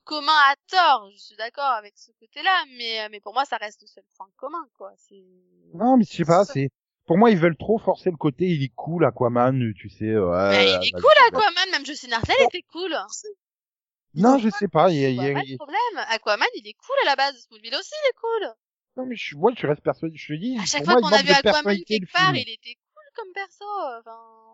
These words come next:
Speaker 2: Tu vois, par contre, tu voyais dans Justice
Speaker 1: Sauf
Speaker 2: League,
Speaker 1: dans
Speaker 2: il me paraît-,
Speaker 1: Justice League,
Speaker 2: il me
Speaker 1: et dans
Speaker 2: paraissait
Speaker 1: Justice,
Speaker 2: plus
Speaker 1: Justice League.
Speaker 2: Non, mais dans Justice League, le film, il, juste avant, il me paraissait plus, plus radical, tu vois, plus,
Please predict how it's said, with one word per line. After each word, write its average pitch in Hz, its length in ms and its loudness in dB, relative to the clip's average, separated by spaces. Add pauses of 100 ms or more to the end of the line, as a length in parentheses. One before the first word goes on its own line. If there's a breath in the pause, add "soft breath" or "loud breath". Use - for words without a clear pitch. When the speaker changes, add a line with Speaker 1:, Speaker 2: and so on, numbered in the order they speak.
(420)
Speaker 2:
Tu - 80 -12
vois, 240 140 4 (100)
par 143 220 0
contre, 202 260 -2 (100)
tu - 80 -16
voyais 147 200 0
dans 131 120 4
Justice - 380 -8
Speaker 1:
Sauf 330 100 -6
Speaker 2:
League, 269 100 0
Speaker 1:
dans 294 60 6
Speaker 2:
il 156 60 4
me 294 60 -2
paraît-, 156 160 4
Speaker 1:
Justice - 320 -10
League, 233 200 -6
Speaker 2:
il 165 100 2
me 175 40 4
Speaker 1:
et - 20 -2
dans 180 100 4
Speaker 2:
paraissait 175 260 2
Speaker 1:
Justice, 247 160 -4
Speaker 2:
plus 226 160 -6
Speaker 1:
Justice - 480 -18 (420)
League. 202 120 -20 (180)
Speaker 2:
Non, 156 80 -2
mais 151 140 0
dans 127 200 0
Justice 156 460 -10
League, 165 160 -8
le 117 160 -4
film, 185 400 -6 (100)
il, 117 380 -6
juste 101 260 -12
avant, 147 240 2
il 160 80 0
me 127 40 -2
paraissait 131 400 -2
plus, 190 460 -4 (520)
plus 196 160 0
radical, 180 540 2
tu 139 100 -12
vois, 123 140 2
plus, 151 880 -2